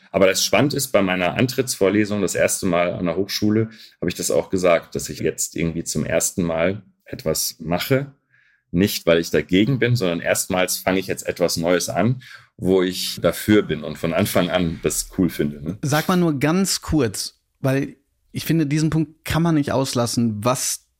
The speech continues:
Speaker 2: dich dann aber entschieden lassen hat, aus der Schule rauszugehen und eben in die Wissenschaft. Gab's da so einen Initiationsmoment, sowas, wo du gesagt hast, „Oh, das muss ich jetzt weiterverfolgen, das muss ich jetzt vertiefen“?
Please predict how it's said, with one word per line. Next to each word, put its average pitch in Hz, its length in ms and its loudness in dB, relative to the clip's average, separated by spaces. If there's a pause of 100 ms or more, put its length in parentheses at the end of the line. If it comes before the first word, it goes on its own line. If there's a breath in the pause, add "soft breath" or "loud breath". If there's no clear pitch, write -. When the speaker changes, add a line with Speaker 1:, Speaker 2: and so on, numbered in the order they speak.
(280)
Speaker 2:
dich - 340 -6
dann 139 260 2
aber 135 440 -2
entschieden 139 640 0
lassen 143 280 0
hat, 123 100 -2
aus 127 140 -2
der 127 80 -2
Schule 127 260 0
rauszugehen 120 760 0
und 117 480 -2
eben 117 200 2
in 117 100 2
die 113 260 -2
Wissenschaft. - 800 -6
Gab's 139 240 0
da 202 100 2
so 135 120 2
einen 135 80 2
Initiationsmoment, 160 1700 0 (100)
sowas, 131 320 0
wo 135 60 0
du 135 100 0
gesagt 135 320 0
hast, - 360 -4
„Oh, 110 180 -6
das 135 200 -2
muss 151 220 4
ich 175 120 0
jetzt 147 220 -2
weiterverfolgen, 110 800 0
das 110 160 0
muss 139 160 2
ich 143 140 -2
jetzt 127 220 -2
vertiefen“? 123 800 0